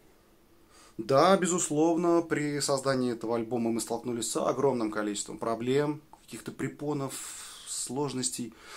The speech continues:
но, как всегда, с достоинством их преодолели. И теперь многие из вас держат в руках этот продукт с двумя дисками, два в одном.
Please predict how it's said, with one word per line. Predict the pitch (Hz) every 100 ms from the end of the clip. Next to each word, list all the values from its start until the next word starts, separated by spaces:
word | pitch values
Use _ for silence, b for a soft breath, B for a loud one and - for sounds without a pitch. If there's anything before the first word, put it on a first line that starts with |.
| B
но, | 127 131 123 113 - _ B B B B B
как | 120 110
всегда, | - 110 107 113 110 117 123 123
с |
достоинством | 107 107 - 113 107 101 101
их | -
преодолели. | 104 104 104 98 90 78 73 101 - _ B B B
И | 104
теперь | 104 101 113 147 190 - - _ _ _ _ _ _ _
многие | 104 113 101 107
из | 95
вас | 101 95 - - -
держат | 98 107 - -
в |
руках | 98 98 87 -
этот | 92 85 B B B B B B _ _ _
продукт | - 104 123 156 160 - - B B
с | - 104
двумя | 120 107
дисками, | 98 110 147 - 110 110 104 98 -
два | - 135
в | 110
одном. | 104 110 123 135